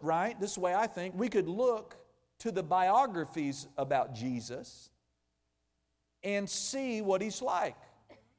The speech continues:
What did He do? Who is He? Well, God gave us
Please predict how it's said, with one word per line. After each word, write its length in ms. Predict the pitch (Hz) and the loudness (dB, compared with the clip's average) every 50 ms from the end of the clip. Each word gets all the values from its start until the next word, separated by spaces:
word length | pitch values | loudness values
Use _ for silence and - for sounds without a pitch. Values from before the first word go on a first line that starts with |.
| _ _ _ _ _ _ _ _ _ _ 120 | _ _ _ _ _ _ _ _ _ _ -2
What 440 | 127 175 196 208 190 156 147 135 | 2 2 2 2 2 -2 -14 -6
did 160 | 170 208 220 233 | -2 -2 -2 0
He 100 | 240 214 | -2 -4
do? 480 | 185 262 285 302 285 240 160 120 110 110 - _ _ _ _ _ _ _ _ _ _ _ _ _ _ _ _ _ _ | -2 -2 -2 -2 -2 -4 -4 -6 -8 -16 -20 _ _ _ _ _ _ _ _ _ _ _ _ _ _ _ _ _ _
Who 160 | 202 254 254 | 0 2 2
is 280 | 269 294 311 294 202 196 | 2 2 0 0 -2 -4
He? 200 | 196 143 113 107 - _ _ _ _ _ _ _ _ _ _ _ _ _ _ _ _ - | -6 -8 -8 -12 -16 _ _ _ _ _ _ _ _ _ _ _ _ _ _ _ _ -2
Well, 80 | 202 | -2
God 320 | 175 - 208 220 247 247 220 | 2 4 4 4 4 4 2
gave 200 | 233 233 226 202 | 2 2 2 0
us 200 | 190 - - | -2 -4 -6